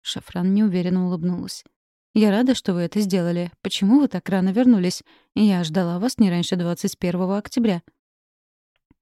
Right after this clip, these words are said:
"Из-за доктора Генри". Лёгкая улыбка тронула его губы.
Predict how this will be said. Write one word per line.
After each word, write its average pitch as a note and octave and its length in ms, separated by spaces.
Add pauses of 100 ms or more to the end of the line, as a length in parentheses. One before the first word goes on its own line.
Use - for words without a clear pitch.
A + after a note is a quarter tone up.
(140)
"Из-за G3 320
доктора A3+ 380
Генри". F3+ 420 (600)
Лёгкая F#3 400
улыбка F3 340
тронула F3+ 400
его F3+ 180
губы. F#3 320